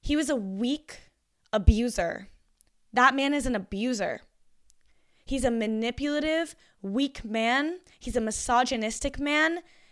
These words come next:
He's a control freak. He is sexually violent. He's a rapist." Whatever the hell that he is, call him that. And maybe that's a narcissist. Maybe he's a narcissist.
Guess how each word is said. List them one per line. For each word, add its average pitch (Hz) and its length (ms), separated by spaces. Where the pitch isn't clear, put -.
He's 254 180
a 240 60
control 247 560
freak. - 560
He 262 340
is 226 500
sexually 240 540
violent. 240 420
He's 254 180
a 202 100
rapist." 247 800
Whatever 330 380
the 320 100
hell 254 300
that 247 160
he 220 160
is, - 480
call 302 400
him 214 160
that. 170 260
And 240 140
maybe 262 220
that's 269 240
a 254 40
narcissist. 220 880
Maybe 208 260
he's 254 180
a 262 40
narcissist. - 760